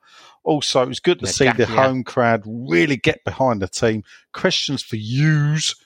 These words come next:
Speaker 1: fellas, putting this season out of mind. How many years will we see West, will it take? Oh, in how many years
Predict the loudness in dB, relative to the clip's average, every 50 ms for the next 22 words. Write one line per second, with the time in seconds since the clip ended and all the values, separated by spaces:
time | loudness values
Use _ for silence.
0 | _ _ _ 0 0 2 2 2 -2 -2 -4 -8 -16 -20 _ _ _ -4 -2 -2
1 | 0 0 0 2 2 2 0 0 0 0 0 0 -2 -2 0 0 0 0 0 -4
2 | -4 -2 -2 0 0 -2 -4 -6 -8 -12 _ _ _ _ _ _ _ _ -4 -2
3 | 0 2 2 2 0 0 0 -2 -2 0 2 2 2 2 0 -2 -6 -6 -2 -2
4 | 0 0 0 -2 -4 -4 -6 -6 -6 -4 -2 -2 -2 -2 -4 0 0 0 0 0
5 | -6 -12 _ -18 -6 -4 -2 -2 -2 -4 -6 -8 -8 -2 -2 -2 -2 -2 -4 _
6 | _ -10 -10 -10 -12 -18 -20 -20 _ _ _ _ _ _ 2 2 4 4 2 0
7 | 0 0 0 0 2 0 0 0 0 -2 -4 -4 -4 -4 -2 -2 -2 -4 -6